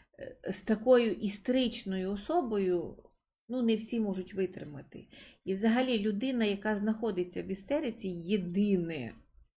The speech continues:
чим ми можемо їй допомогти, це бути поруч, обнімати, е,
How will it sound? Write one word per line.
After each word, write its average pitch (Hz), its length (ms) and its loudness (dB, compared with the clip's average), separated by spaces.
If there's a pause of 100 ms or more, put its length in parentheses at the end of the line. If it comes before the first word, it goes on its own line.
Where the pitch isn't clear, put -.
чим 196 260 -2
ми 208 120 2
можемо 175 580 0
їй 180 220 -2
допомогти, 180 840 -6 (640)
це - 140 -4
бути 269 340 0
поруч, 214 680 0 (220)
обнімати, 208 1120 -2 (1500)
е, 180 320 4